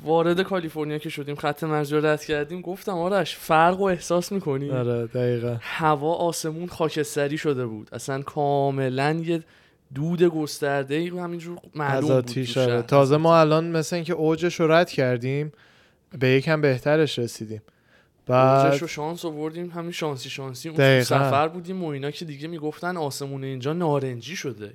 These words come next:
Speaker 2: دقیقاً، دقیقاً.
Speaker 1: گرد و غبار و آتیش سوزی، بدجور، همچین. به کانادا که رسونده هیچی، ما
Speaker 2: آره.
Speaker 1: که همسایه پایین.
Speaker 2: تازه بعضی از این، اینایی که دیگه حالا دیگه سر هیچی به دولت اطمینان نمی‌کنن، می‌گن این آتیشه هم چیزه، هوکسه،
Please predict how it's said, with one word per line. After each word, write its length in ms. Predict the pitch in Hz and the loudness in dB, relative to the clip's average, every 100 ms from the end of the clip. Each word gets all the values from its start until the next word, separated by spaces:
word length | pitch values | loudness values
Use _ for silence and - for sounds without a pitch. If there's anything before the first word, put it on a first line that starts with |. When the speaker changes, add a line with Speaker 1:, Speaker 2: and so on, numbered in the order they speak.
| 135 | -2
Speaker 2:
دقیقاً، 420 | 127 123 117 117 110 _ 127 | 2 2 0 -4 -8 _ -6
دقیقاً. 280 | 120 113 | -4 -4
Speaker 1:
گرد 300 | 120 131 123 | -2 -2 -2
و 80 | 127 | -6
غبار 480 | 113 123 120 131 165 | -6 -6 -4 -4 -2
و 240 | 160 131 123 _ _ _ _ - | -2 -4 -8 _ _ _ _ -10
آتیش 380 | 123 127 127 | -10 -10 -14
سوزی، 380 | - 120 113 143 | -14 -14 -12 -10
بدجور، 580 | 147 135 127 123 139 151 | -4 -2 -2 -6 -10 -8
همچین. 400 | 147 120 - 120 - _ _ _ _ _ _ - | -10 -12 -14 -18 -18 _ _ _ _ _ _ -12
به 80 | |
کانادا 460 | 120 135 123 120 147 | -10 -10 -10 -4 -4
که 160 | 147 156 | -2 -2
رسونده 540 | 147 - 131 123 127 | -2 -4 -10 -8 -6
هیچی، 380 | 156 180 - 156 | -6 -8 -10 -6
ما 100 | 135 | 0
Speaker 2:
آره. 200 | 131 131 | 4 4
Speaker 1:
که 60 | |
همسایه 580 | 123 151 135 139 131 151 | 2 -2 -4 -6 -4 -4
پایین. 500 | 156 156 139 147 165 _ _ _ _ _ | -4 -4 -4 -8 -12 _ _ _ _ _
Speaker 2:
تازه 280 | 147 139 147 | 2 4 6
بعضی 380 | 156 156 127 165 | 6 6 2 -2
از 180 | 127 | 0
این، 160 | 147 160 - - _ | -4 -6 -14 -20 _
اینایی 320 | 147 143 151 | -2 2 2
که 180 | 147 170 | 2 2
دیگه 220 | 147 139 | 2 2
حالا 320 | 151 143 147 151 - - | 4 6 4 2 -6 -12
دیگه 240 | 143 131 135 | -4 0 0
سر 260 | - 131 | 2 2
هیچی 360 | 131 131 127 135 | 2 -2 -4 -2
به 120 | 131 | 0
دولت 360 | 131 127 127 131 | 2 2 2 2
اطمینان 420 | 123 127 127 131 | 0 -2 -2 0
نمی‌کنن، 440 | 131 127 131 135 | -2 0 0 0
می‌گن 300 | 147 143 147 | 0 0 0
این 80 | 151 | 2
آتیشه 480 | 147 135 135 123 143 | 2 2 -2 -2 -2
هم 160 | 147 147 | -2 -4
چیزه، 280 | 151 123 | -6 -4
هوکسه، 580 | 110 139 147 - 101 107 | 2 4 2 -2 -10 -10